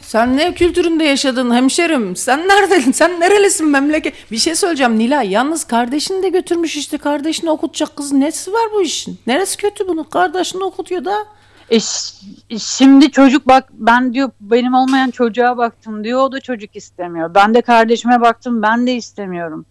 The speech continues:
Speaker 2: Bizim olmayan çocuklara bakmak zorunda bırakıldık.
Speaker 1: Onlar
Speaker 2: Onun
Speaker 1: çok
Speaker 2: eşi
Speaker 1: pis
Speaker 2: otuz,
Speaker 1: insanlarmış
Speaker 2: onun
Speaker 1: ya.
Speaker 2: annesi otuz dokuz yaşında bir tane daha çocuk yapıyor. Burada eşimin okuttuğu.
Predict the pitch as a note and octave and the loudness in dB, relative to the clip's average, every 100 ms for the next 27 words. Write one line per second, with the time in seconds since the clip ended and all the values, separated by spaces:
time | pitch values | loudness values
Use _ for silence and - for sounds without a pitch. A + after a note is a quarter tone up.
0 | _ - - G#3 A#3+ C4 C4+ C#4 C#4 B3 | _ -18 -6 2 4 6 6 6 4 2
1 | B3 A3 A#3 A#3+ A#3 G#3+ A3+ A#3+ A3 A3 | -2 -4 -4 -2 0 -2 -2 -6 -4 -4
2 | G#3 A#3 A#3 G#3+ G3 F3 D#3 D#3+ - _ | -2 0 0 -2 -4 -10 -12 -14 -18 _
3 | - F#3 A3 A3+ B3 B3 B3+ C4+ B3 A#3 | -20 -20 -6 0 4 4 2 4 4 2
4 | A3+ - A3 A3 A3+ C4 B3+ B3 B3 B3 | -4 -4 -6 -4 2 4 4 2 0 2
5 | B3 A#3 A3+ A3 B3 C4 A#3 A#3+ B3 B3 | 2 2 -4 -4 -2 -4 -4 -2 0 0
6 | A#3 G#3+ - G3 F#3+ F3+ F3+ E3+ F3+ F3+ | 0 -2 -4 -6 -4 0 0 -2 -8 -14
7 | - F3 - G3 B3 D4+ - F3+ F3+ F3 | -10 -10 -8 -4 -4 -4 -10 -12 -6 0
8 | F#3+ - F#3+ - F3+ F#3 F3 - - - | 0 -2 -12 -10 -6 -4 -4 -6 -16 -4
9 | A3+ | -2